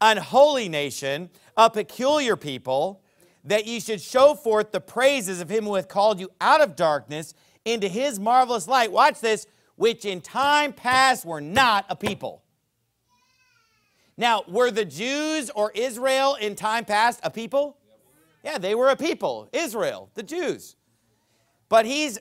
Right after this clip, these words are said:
saying that the group that he's writing to now in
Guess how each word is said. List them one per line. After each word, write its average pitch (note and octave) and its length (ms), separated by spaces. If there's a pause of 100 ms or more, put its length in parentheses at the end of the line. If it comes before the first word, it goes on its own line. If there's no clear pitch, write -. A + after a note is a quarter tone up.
saying C4 380
that A3+ 120
the A3+ 80
group A3 320
that G#3+ 140
he's B3+ 240
writing A3+ 360
to G#3 160
now F3+ 600 (260)
in G3+ 160